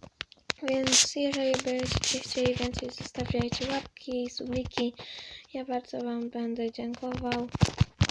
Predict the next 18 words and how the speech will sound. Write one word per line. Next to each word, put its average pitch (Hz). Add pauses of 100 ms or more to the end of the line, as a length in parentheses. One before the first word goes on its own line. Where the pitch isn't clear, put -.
(640)
No, 349 (460)
więc 302
zaczynamy. 247
Widzicie, 262 (540)
w -
tej 302 (140)
grze 262 (180)
jakby 240 (760)
chodzi 262
o 247
to, 254 (1600)
że 269
właśnie 285
gramy 311
sobie 269
jakby -
w -
piłeczkę. 247